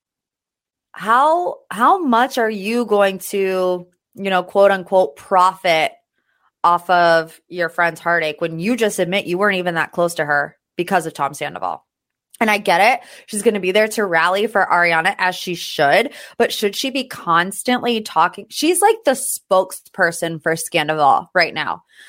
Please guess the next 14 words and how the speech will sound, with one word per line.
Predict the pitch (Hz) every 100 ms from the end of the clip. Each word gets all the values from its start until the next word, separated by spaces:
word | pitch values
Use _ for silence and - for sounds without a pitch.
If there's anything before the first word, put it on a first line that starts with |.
| - _ -
between | 220 247 226
her | 214 208
and | 170 175
Scheana. | - 190 156 135 _ _
But | - 233
the | 240
difference | 233 254 269 247
with | 196
Scheana | - 277 311 226 170 190
is | 185 _ _
Scheana | - - 277 349 349
is | 294
saying | - 233 226 220
things | 208 202 202 196